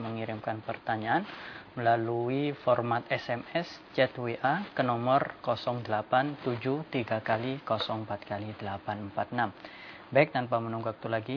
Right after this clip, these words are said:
mari kita persilahkan kepada Ustadz Mubarak Ba Muallim, L C M H I, Hafizallahu Ta'ala, untuk menyampaikan materinya. Dan kepada Ustadz, falyatafaddal mashkuron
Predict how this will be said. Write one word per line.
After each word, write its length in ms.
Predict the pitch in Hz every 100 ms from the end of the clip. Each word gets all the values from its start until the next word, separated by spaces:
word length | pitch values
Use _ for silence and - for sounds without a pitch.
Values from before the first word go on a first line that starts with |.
| 175
mari 240 | 139 113
kita 240 | - 113 113
persilahkan 720 | - - 120 - - 131 131
kepada 400 | 127 - 117 123 -
Ustadz 320 | - 139 139
Mubarak 400 | 120 120 120 117
Ba 160 | 117 113
Muallim, 560 | 113 120 127 127 131
L 160 | 139 135 -
C 240 | 135 131
M 160 | 120 117
H 160 | 127 127
I, 80 | 120
Hafizallahu 800 | - 120 120 113 113 113 113 120
Ta'ala, 400 | - 117 127 185 - - - -
untuk 160 | 123
menyampaikan 560 | 113 117 113 117 117 107
materinya. 480 | 107 113 113 107 98 - - - - 120
Dan 240 | 123 117
kepada 320 | 110 - 110
Ustadz, 400 | - - 151 170 - - 135
falyatafaddal 880 | 117 117 117 - 127 123 127 127 131 -
mashkuron 720 | 123 113 - 127 123 127 143